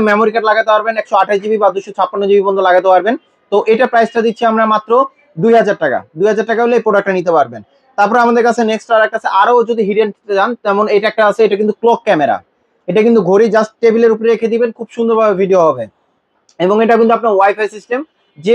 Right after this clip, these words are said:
কোনো জায়গা থেকে আপনি দেখতে পারবেন, কেউ বোঝারও উপায় নেই যে এটা আপনার একটা স্পাই ক্যামেরা। আর এখানে কিন্তু আপনার মেমোরি কার্ডটা আলাদাভাবে লাগাইতে হবে, প্লাস এটা একটা সুবিধা আছে, ব্যাটারি যদি কোনো কারণে যদি প্রবলেম হয়, আপনার ব্যাটারি কিন্তু নিজে চাইলে চেঞ্জ করতে পারবেন। আর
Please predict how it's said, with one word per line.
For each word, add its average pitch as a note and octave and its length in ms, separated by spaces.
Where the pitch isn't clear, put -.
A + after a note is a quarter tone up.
কোনো B3 120
জায়গা G#3+ 240
থেকে G#3+ 180
আপনি G#3 120
দেখতে F3+ 220
পারবেন, C#3 240
কেউ G#3+ 100
বোঝারও G#3+ 340
উপায় F#3+ 220
নেই D#3+ 140
যে E3+ 100
এটা F3+ 140
আপনার F#3+ 200
একটা - 140
স্পাই F#3+ 280
ক্যামেরা। B2 300
আর C#3+ 140
এখানে A3 240
কিন্তু A#3 180
আপনার A#3 240
মেমোরি A3 320
কার্ডটা A3+ 220
আলাদাভাবে G#3 420
লাগাইতে G3 260
হবে, A3 180
প্লাস G3+ 240
এটা G#3 140
একটা G#3 180
সুবিধা G#3 320
আছে, G#3 140
ব্যাটারি A3 400
যদি A3 120
কোনো A#3+ 160
কারণে A3+ 280
যদি G#3 120
প্রবলেম G#3+ 340
হয়, G3 160
আপনার G3+ 180
ব্যাটারি F#3 240
কিন্তু G#3 200
নিজে G3+ 200
চাইলে G3 200
চেঞ্জ G#3 200
করতে G#3 240
পারবেন। C#3 240
আর D3+ 140